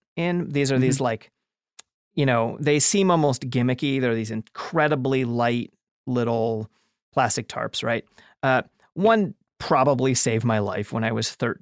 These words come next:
Speaker 1: like, on my, like, twelfth or thirteenth birthday when I, like, woke up getting hypothermia five miles from the road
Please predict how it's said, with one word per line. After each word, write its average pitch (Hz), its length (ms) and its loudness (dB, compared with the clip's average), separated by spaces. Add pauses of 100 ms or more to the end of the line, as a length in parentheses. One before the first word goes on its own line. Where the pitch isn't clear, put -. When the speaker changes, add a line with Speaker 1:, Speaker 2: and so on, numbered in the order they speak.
(120)
Speaker 1:
like, 123 240 -4
on 120 180 -2
my, 117 140 0
like, 110 160 -4
twelfth 113 320 -4
or 117 80 -2
thirteenth 113 460 -6
birthday 113 420 -6
when 110 120 -4
I, 98 100 -6
like, - 220 -8
woke 107 220 -8
up - 240 -10 (540)
getting 107 280 -4
hypothermia 104 920 -6
five 104 300 -8
miles 101 320 -6
from 110 140 -8
the 104 100 -6
road 107 380 -6